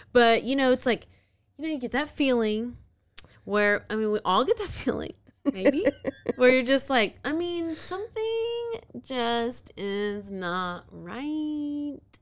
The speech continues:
Speaker 1: but you still, like,
Speaker 2: Like
Speaker 1: stay 'cause you're, like, really not really sure.
Speaker 2: You wanna be
Speaker 1: And
Speaker 2: one hundred and seventeen percent
Speaker 1: so
Speaker 2: sure.
Speaker 1: she starts snooping around, and,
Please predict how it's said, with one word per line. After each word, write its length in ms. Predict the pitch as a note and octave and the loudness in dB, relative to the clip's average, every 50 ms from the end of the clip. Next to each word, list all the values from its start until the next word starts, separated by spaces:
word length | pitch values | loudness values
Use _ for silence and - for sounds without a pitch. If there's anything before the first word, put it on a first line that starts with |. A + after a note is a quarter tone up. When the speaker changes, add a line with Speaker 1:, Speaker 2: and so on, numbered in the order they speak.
| - A3 _ | -20 -14 _
Speaker 1:
but 480 | A#3+ B3+ C4+ C4+ C4 C4 C4 B3+ - | -6 -4 -4 -4 -4 -2 -2 -4 -4
you 220 | - G#3 A3 A3+ A3+ | -6 -6 -8 -6 -6
still, 800 | - - - D#4 E4 E4+ D#4+ D#4+ D#4 D#4+ D#4 D#4 D4+ D4+ D4 C#4+ | -6 -8 -6 -4 -4 -4 -4 -4 -4 -4 -6 -6 -6 -6 -8 -6
like, 140 | C4+ B3 B3 | -4 -2 -4
Speaker 2:
Like 100 | A#3+ - | -4 -4
Speaker 1:
stay 880 | - - - - _ - C#4+ D4+ D#4 D#4 D#4 D#4 D#4 D4+ D4+ D4+ D4+ D4 | -8 -12 -12 -14 _ -10 -10 -8 -8 -8 -8 -8 -8 -8 -8 -10 -12 -6
'cause 360 | - C#4 B3+ G#3+ G3 F#3+ G3+ G#3 | -4 -2 -2 -2 -4 -8 -8 -6
you're, 160 | A3+ A3+ A3+ | -4 -2 -2
like, 200 | G#3+ G3 F#3+ F3+ - | -2 -4 -4 -6 -10
really 340 | - E3 F#3+ G#3+ G#3+ A3 G#3+ | -14 -12 -10 -8 -8 -8 -8
not 280 | G#3 G#3 G3 F#3+ - - F#3 | -6 -6 -6 -6 -8 -10 -2
really 320 | F3 G#3+ C#4+ E4+ G#4 A4 A4 | 2 4 4 6 4 2 2
sure. 1000 | - - G#4+ G4 F#4+ F#4 F#4 F4+ F4+ F4+ F4 F4 F4 F4 E4+ F4 F4 E4+ E4+ - _ _ _ _ - - - - - - - - - - _ | 2 0 2 2 4 4 4 6 6 6 4 4 2 2 2 2 0 -2 -4 -6 _ _ _ _ -20 -20 -20 -20 -20 -20 -20 -20 -20 -12 _
Speaker 2:
You 200 | G#3 G#3 A#3 - | 4 6 8 8
wanna 160 | G#3+ G3+ G#3 | 8 8 8
be 120 | G3+ G3+ G3+ | 8 8 8
Speaker 1:
And 100 | G3 G3 | 8 6
Speaker 2:
one 180 | G3+ G#3 A#3+ | 6 4 4
hundred 460 | B3 A3 - B3 A3 A3+ A3+ A3+ G#3+ | 2 2 2 2 2 4 4 4 4
and 120 | A#3 A3+ A3+ | 4 2 0
seventeen 600 | - - - G#3+ G#3 A3 A3 - - B3+ A#3 A#3+ | 0 4 4 6 6 4 2 0 2 2 2 4
percent 300 | - A#3 - - - - | 2 2 2 2 2 4
Speaker 1:
so 120 | D4 D4+ | 4 4
Speaker 2:
sure. 100 | B3+ - | 6 6
Speaker 1:
she 80 | G3 F#3+ | 6 6
starts 380 | F#3 F#3+ A#3 B3 C#4+ D#4+ - | 6 6 6 6 4 4 2
snooping 400 | - - - F4+ F#4+ G#4 G#4 G4 | -2 -2 0 0 2 2 4 4
around, 880 | G#4 G4+ G4 E4+ D#4 C#4+ C#4+ C#4 C#4 C#4 C#4 C4+ C4+ C#4 C#4+ C#4+ C#4+ C4+ - _ _ _ _ _ _ _ _ _ _ _ _ _ _ - | 4 4 4 6 6 6 6 6 6 4 4 2 0 0 -2 -4 -6 -8 -10 _ _ _ _ _ _ _ _ _ _ _ _ _ _ 0
and, 1000 | A3+ A#3 A#3 A#3 A3+ A3+ A3+ A3+ A3+ A3+ A3+ A3+ A3+ A3+ A3+ A3+ A3+ A3 - | 4 4 6 6 6 6 6 6 6 6 6 6 4 4 2 0 -2 -4 -6